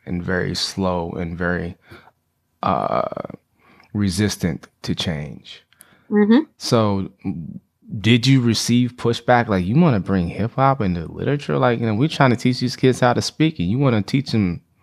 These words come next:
Speaker 1: hip hop?" Did you, did you get that?
Speaker 2: I didn't get it because, well, I was teaching at my alma mater, which is a predominantly Black Catholic school up in Northeast. So they didn't really give me any pushback.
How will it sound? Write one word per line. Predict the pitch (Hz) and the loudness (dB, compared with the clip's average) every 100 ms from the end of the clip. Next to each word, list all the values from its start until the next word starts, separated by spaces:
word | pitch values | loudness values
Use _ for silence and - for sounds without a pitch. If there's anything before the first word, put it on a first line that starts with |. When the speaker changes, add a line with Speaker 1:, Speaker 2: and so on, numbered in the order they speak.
| _ _ _ | _ _ _
Speaker 1:
hip | - 107 - | -4 -2 2
hop?" | 180 226 _ _ _ _ _ _ - | 0 0 _ _ _ _ _ _ -4
Did | 110 | 0
you, | 120 110 | 2 2
did | 113 104 | 0 0
you | 98 | 2
get | 139 - | 2 2
that? | - - _ _ _ _ _ - - - | -2 -4 _ _ _ _ _ -20 -18 0
Speaker 2:
I | 233 | 4
didn't | 277 269 | 6 6
get | 262 | 6
it | 269 220 - | 4 2 -2
because, | 220 226 220 202 202 - _ _ | -2 2 2 0 -2 -6 _ _
well, | 226 220 | -2 2
I | 247 | 2
was | 277 | 2
teaching | - 269 240 214 | -2 -4 -2 -2
at | |
my | 196 190 | 0 0
alma | 196 185 | -2 -2
mater, | 185 185 180 | -2 -2 -2
which | 185 175 - - - | -6 -10 -14 -14 -8
is | 185 180 | -6 -4
a | 180 170 - _ _ _ _ _ - | -4 -6 -10 _ _ _ _ _ -2
predominantly | 226 220 208 202 196 202 | 4 4 4 2 0 0
Black | 202 196 | 0 -4
Catholic | 185 196 185 190 | -4 -6 -6 -10
school | - 190 185 | -10 -6 -6
up | 175 | -6
in | 180 | -8
Northeast. | 180 170 170 196 180 - - _ _ _ _ _ _ _ | -8 -8 -6 -6 -6 -10 -16 _ _ _ _ _ _ _
So | - 202 190 185 196 _ _ | -4 0 2 2 -2 _ _
they | 214 311 | -2 2
didn't | 294 226 | 2 0
really | 220 214 | 0 2
give | 214 | 2
me | 214 214 | 2 2
any | 208 202 | 0 -2
pushback. | 220 208 214 208 | -4 -4 -4 -4